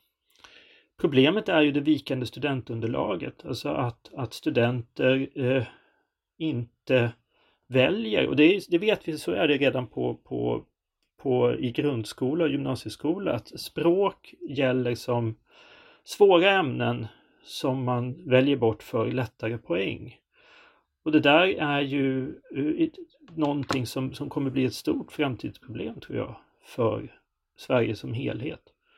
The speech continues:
Nu är högskolan tyvärr då så liten så att det, det är ekonomiskt antagligen inte försvarbart att,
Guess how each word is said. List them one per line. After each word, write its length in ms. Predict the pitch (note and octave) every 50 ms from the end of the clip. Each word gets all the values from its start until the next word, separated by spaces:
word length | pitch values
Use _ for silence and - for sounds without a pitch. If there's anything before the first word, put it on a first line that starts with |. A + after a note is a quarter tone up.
| _ _ _ _ _ _ _ _ _ _ _ _ _ _ _
Nu 200 | C#3 C#3 D3+ E3+
är 40 | F#3
högskolan 600 | G3 G3+ F3 - - - C3 B2 B2 A#2+ A#2 A2
tyvärr 360 | - B2 B2 B2 B2+ - -
då 260 | - A2+ A#2 A#2 A#2 -
så 260 | - - - - B2
liten 340 | A#2 A#2+ A#2 A2 - - G#2+
så 80 | - A#2+
att 100 | - -
det, 120 | - - - _ _ - C3 C3+ - _ _
det 160 | _ B2 A#2
är 100 | A#2+ B2 - _
ekonomiskt 800 | - - D#3 C#3+ - - C3+ A2 A2+ A#2 D#3+ F#3+ G3 F3 - -
antagligen 340 | - - A#2 - - A2+ A#2
inte 140 | A#2 G#2 -
försvarbart 720 | - A2+ - - A#2+ A2+ A2 G#2 G2+ C3 F3 F#3 - -
att, 220 | - - _ -